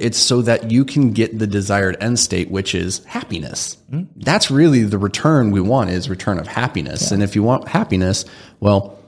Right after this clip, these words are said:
Speaker 1: invest in yourself, because you're gonna get that sense of growth and personal progress, which is integral to human satisfaction, uh, or, like, life satisfaction, and then invest into your community, into your network, the people around you.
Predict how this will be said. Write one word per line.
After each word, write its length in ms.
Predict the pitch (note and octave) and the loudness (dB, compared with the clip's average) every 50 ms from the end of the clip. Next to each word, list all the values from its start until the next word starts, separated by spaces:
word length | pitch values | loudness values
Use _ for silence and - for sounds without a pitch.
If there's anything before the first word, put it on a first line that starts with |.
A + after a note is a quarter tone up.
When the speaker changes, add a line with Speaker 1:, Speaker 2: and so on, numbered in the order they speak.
| _ _ _ _ _ | _ _ _ _ _
Speaker 1:
invest 340 | - - G2 F#2 - A2 - | -2 0 2 2 2 2 2
in 80 | B2 B2+ | 2 2
yourself, 360 | C3+ C3 - - F2 F2 - | 2 0 0 0 -2 -2 -2
because 220 | - F#2+ - F#2+ | -2 -2 -2 0
you're 80 | F#2+ F#2 | 0 0
gonna 140 | F#2+ F#2+ F#2 | 0 0 0
get 160 | F#2+ F#2+ - | 0 0 0
that 180 | - F#2 - - | 0 0 0 0
sense 300 | - - G2 F#2+ - G2 | 0 0 0 2 0 -2
of 160 | F2+ F2+ - | -2 -4 -6
growth 480 | - - F#2 F2+ F2+ F#2 F#2 F#2 - | -6 -2 0 2 4 2 2 2 0
and 100 | F2+ F2 | -2 -2
personal 540 | F2+ - - F#2 F#2 - - F#2 F2+ F2 E2+ | -2 0 -2 0 0 0 0 0 0 -2 -2
progress, 640 | - - - F#2+ F2 F2 E2+ E2+ E2+ F2 - - - | -4 -4 -2 0 0 0 0 0 0 0 0 2 2
which 420 | G2 F2+ D#2+ - - - - - - | 2 2 2 0 -2 -4 -4 -2 0
is 180 | G2 F#2 F2 | 0 0 0
integral 420 | - A2+ A2 G#2+ G2 - F2+ F2+ F2+ | 0 0 0 0 -2 -2 -4 -4 -4
to 240 | - - - F#2 F#2 | -4 -4 -2 -2 -2
human 260 | - F#2+ F#2 F2+ F2+ | -2 -2 -2 -2 -2
satisfaction, 680 | F#2 F2 F2 G2 - E2+ E2 - - - F#2 - - - - - - - - - - _ - - | -2 -2 -2 -2 -2 -2 -2 -2 -2 -2 -4 -4 -6 -10 -18 -20 -20 -20 -20 -20 -20 _ -6 -2
uh, 120 | - F#2 - | 0 2 4
or, 100 | G#2+ G#2+ | 4 4
like, 340 | G2+ G2+ F#2+ F#2 F#2+ - | 6 4 4 2 0 -2
life 280 | G#2+ G#2 G2+ G2 G#2 A2 | -2 2 2 4 4 4
satisfaction, 760 | - - E2+ D#2 D#2+ D#2 - E2 E2 - - - F2 F2+ G2+ - | 2 2 2 0 0 -2 0 0 0 0 0 0 0 0 0 0
and 220 | - G2+ G2+ G2 G2 | 0 2 4 4 4
then 280 | G2 F#2 F2+ F2+ F2+ - | 4 4 2 2 0 0
invest 320 | F#2+ G2 F#2 F#2+ F#2+ - - | 0 0 2 2 2 2 0
into 140 | G2 - - | -2 0 0
your 80 | G#2 | -2
community, 500 | G2 - - G#2 F2 E2+ E2+ E2+ F2 F#2 | -2 0 -2 -2 0 -2 -2 -2 0 0
into 240 | F#2 F#2 - - F#2 | 0 -2 -2 -2 0
your 80 | F2+ F2+ | 0 0
network, 460 | F2+ F2+ F2 - - - F2 F2 - | 0 0 -2 -4 -6 -6 -6 -4 -4
the 80 | - - | -4 -2
people 280 | - F2+ - G#2 G2+ | -2 -2 0 2 0
around 360 | F#2+ F2 E2+ E2 E2 E2+ - | 0 0 0 -2 -4 -4 -2
you. 200 | F2 F2+ G2+ - | 0 -2 -2 -2